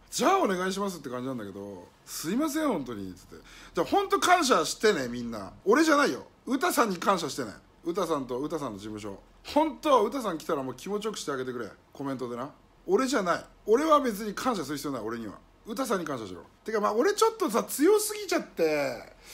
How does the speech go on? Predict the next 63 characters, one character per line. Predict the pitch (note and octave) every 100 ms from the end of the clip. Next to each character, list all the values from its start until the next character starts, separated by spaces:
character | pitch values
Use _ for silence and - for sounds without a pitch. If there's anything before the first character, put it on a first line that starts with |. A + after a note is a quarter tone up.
| - - -
も | F#3+
う |
練 | F#4 A#4
習 | A4 G#4+
や | F4 F4
め |
よ | A4+ A4+
う |
か | G4+
な | E4
と | B3
思 | A#3
っ |
て | A#3
ん | G3+
だ | F3
ね。 | F3 F3+ - - - - - -
強 | - E4 F#4+ G4
す | G#4
ぎ | G4+
ち | -
ゃ | E4+
っ | -
て |
困 | D4 D4+ E4
る | E4
の | C#4 A3+
ん |
だ | G3
か | F#3
ら、 | F3
今。 | F3+ E3+ E3 E3 - - -
ど | B3+ D4+ G#4
う |
し | F#4+ G4+
よ | F#4+
う、 |
ほ | B3+ F#3
ん | D#3+
と。 | E3 D3+ D3 - - - - - -
か | -
わ | F#4
い |
そ | G#4
う | F4+
に |
な | F#3+
っ |
て | D#3+
く |
る | D3
よ |
な。 | C3 B2 A2+ G#2 - - -
こ | -
こ | F#3+
ま | G3+
で | F3+
差 | - D#3
が | C#3+
で | C3+
き | C3
る | A2
と。 | G2 E2